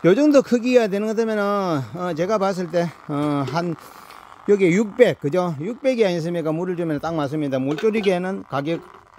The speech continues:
만 원입니다. 그리고 우리 부양에서 만들었던, 어, 요, 그, 향중성 식물 아니습니까? 그죠? 여기에, 음, 그 식물 관리제, 어, 요거는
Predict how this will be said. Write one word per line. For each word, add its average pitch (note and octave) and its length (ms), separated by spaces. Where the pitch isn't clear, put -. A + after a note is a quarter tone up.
만 D3+ 160
원입니다. A#2 600
그리고 E3 480
우리 D#3 180
부양에서 E3 560
만들었던, C#3 800
어, D3+ 640
요, G3 420
그, D3 400
향중성 F3+ 640
식물 F#3 420
아니습니까? C3 520
그죠? C#3 300
여기에, D#3+ 500
음, C3 520
그 C#3 180
식물 F#3 280
관리제, C#3+ 560
어, B2+ 180
요거는 D#3+ 460